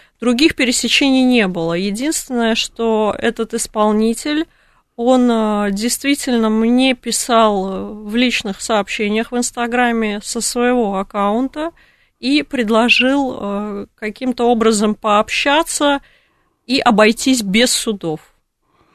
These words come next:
Такое сообщение действительно было, я могу вам его показать на своём телефоне, но мы как бы немножко посмеялись над этим, поскольку, э, ну, мы являемся общественной организацией, мы фиксируем не только проблемы, связанные с Моргенштерном и с пропагандой наркотиков в его творчестве, мы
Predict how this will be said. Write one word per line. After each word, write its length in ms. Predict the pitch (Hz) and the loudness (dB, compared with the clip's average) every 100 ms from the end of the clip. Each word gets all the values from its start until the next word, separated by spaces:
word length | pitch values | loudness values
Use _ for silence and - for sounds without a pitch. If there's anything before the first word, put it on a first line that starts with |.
| _ _ _ | _ _ _
Такое 300 | - 226 339 | -6 -2 0
сообщение 500 | 330 247 226 - 240 | 2 2 2 0 2
действительно 480 | 220 226 254 240 226 | 2 -2 -2 0 0
было, 260 | 226 302 311 | 0 0 2
я 80 | 214 | 2
могу 320 | 202 208 247 | 0 -2 -2
вам 220 | 220 214 | -2 -2
его 200 | 208 202 | -4 -6
показать 600 | - 185 185 202 208 214 | -8 -14 -8 -6 -6 -8
на 100 | 208 | -10
своём 360 | - 202 202 202 | -10 -6 -4 -4
телефоне, 600 | - 208 - 302 294 240 | -6 -8 -6 -6 -2 0
но 160 | 220 | 0
мы 160 | 262 254 | 0 0
как 240 | 233 220 | -2 -4
бы 200 | 208 220 - - - - - | -2 -4 -4 -20 -20 -20 -6
немножко 460 | 233 247 240 - 202 | 0 4 4 2 -4
посмеялись 1040 | - 254 - 277 240 220 220 226 262 - | -2 -2 2 4 4 6 6 6 4 0
над 220 | 285 269 | -2 0
этим, 400 | 269 277 - 254 | 0 -2 -2 -6
поскольку, 1040 | - 220 - - 269 262 247 247 247 240 226 _ _ _ _ _ - | -4 -6 -6 -4 0 0 0 0 4 4 0 _ _ _ _ _ -14
э, 140 | 214 | -8
ну, 140 | 208 226 | -2 2
мы 180 | 254 254 | 4 4
являемся 540 | 254 254 247 247 233 | 4 4 4 2 2
общественной 680 | 208 - 285 - - 220 208 | 2 2 0 0 -4 0 0
организацией, 840 | 208 220 214 233 214 190 - 202 | 2 2 2 2 2 0 -4 -4
мы 160 | 208 277 | 0 0
фиксируем 640 | - 226 - 277 262 247 | 0 -2 0 0 2 4
не 100 | 247 | 2
только 460 | 226 269 285 285 247 | 0 2 2 2 0
проблемы, 520 | - 220 214 247 240 | 0 0 2 2 2
связанные 540 | - 214 226 226 220 | 0 2 2 2 0
с 120 | 220 - | 0 -2
Моргенштерном 920 | 220 214 226 233 - 269 269 226 214 | -2 2 2 2 0 0 2 0 0
и 40 | |
с 60 | - | -2
пропагандой 680 | 208 208 208 214 240 226 | -8 -4 -2 2 4 4
наркотиков 680 | 208 196 - 233 - - 202 | 2 -2 -4 -6 -6 -12 -10
в 40 | 214 | -6
его 260 | 208 233 | 0 0
творчестве, 600 | 233 233 220 - - - | -2 0 0 0 -6 -4
мы 320 | 202 226 262 | 0 2 2